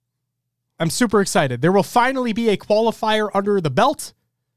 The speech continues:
Um, teams should be more solidified, especially heading into the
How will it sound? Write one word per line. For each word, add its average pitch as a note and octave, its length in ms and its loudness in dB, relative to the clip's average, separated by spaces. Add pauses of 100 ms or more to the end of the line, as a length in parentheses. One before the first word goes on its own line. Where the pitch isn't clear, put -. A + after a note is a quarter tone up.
(420)
Um, E3+ 420 2
teams A#3+ 380 -4
should A3+ 240 0
be G#3+ 140 -4
more G#3 240 0
solidified, G#3 720 -2
especially F#3 560 -4
heading F3+ 300 -6
into F3+ 680 -4 (920)
the E3+ 500 -2